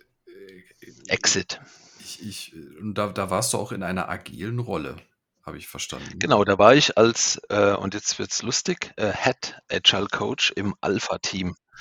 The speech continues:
Speaker 1: Oh,
Speaker 2: Ja.
Speaker 1: das Alpha-Team.
Speaker 2: Das Alpha-Team war nämlich das, äh, da war der Chefentwickler drin und der Head Agile Coach und der Chef Testmanager und der Chef Requirement Engineer,
Speaker 1: Mhm.
Speaker 2: die es am besten können und die haben da die Geschicke des Gesamtprojektes mit über hundert Leuten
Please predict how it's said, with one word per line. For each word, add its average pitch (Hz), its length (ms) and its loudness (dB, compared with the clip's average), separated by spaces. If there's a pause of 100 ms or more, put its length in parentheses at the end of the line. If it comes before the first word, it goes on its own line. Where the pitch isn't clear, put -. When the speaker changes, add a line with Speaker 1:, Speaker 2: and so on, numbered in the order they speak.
Speaker 1:
Oh, 98 260 -4
Speaker 2:
Ja. 107 220 -8 (240)
Speaker 1:
das - 180 -18
Alpha-Team. - 640 -10
Speaker 2:
Das - 160 -4
Alpha-Team 110 720 0
war 101 80 0
nämlich 98 640 -4
das, - 420 -2 (100)
äh, 95 60 -8
da 98 560 -8
war 98 80 -10
der - 140 -6
Chefentwickler - 720 2
drin 104 320 -4
und 92 140 -8
der - 120 -4
Head - 180 -6
Agile 101 360 -2
Coach 101 480 -4
und 92 160 -8
der 95 100 -6
Chef - 320 2
Testmanager 113 720 -4
und 98 60 -8
der 92 140 -4
Chef - 300 -2
Requirement 107 480 -4
Engineer, 135 460 0 (240)
Speaker 1:
Mhm. 101 480 -10 (420)
Speaker 2:
die - 60 -14
es 107 80 -2
am 104 80 0
besten - 340 -2
können 160 380 0
und 117 240 -4
die 110 160 -2
haben 101 280 -2
da 98 160 0
die 92 160 -10
Geschicke - 440 2
des - 220 -4
Gesamtprojektes - 760 -8
mit 95 120 -10
über 90 160 -10
hundert 87 280 -10
Leuten 87 460 -12